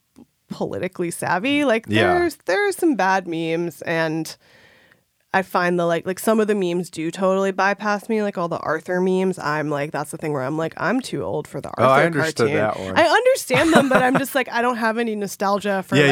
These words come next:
Speaker 2: yeah, yeah,
Speaker 1: there was a
Speaker 2: totally.
Speaker 1: point when it shifted to, like, cartoons that were, like, of the generation below me, and I was like, "I don't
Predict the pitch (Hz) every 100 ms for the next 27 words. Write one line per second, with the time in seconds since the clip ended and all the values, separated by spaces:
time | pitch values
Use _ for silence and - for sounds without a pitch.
0 | 135 123 123 113 101 107 240 247 240 -
1 | 262 247 233 220 - 226 226 190 214 202
2 | - 208 196 - 208 196 - 202 190 185
3 | 180 185 - 175 175 180 190 185 175 180
4 | 226 185 180 180 160 175 185 175 170 175
5 | 196 190 196 190 - 208 269 247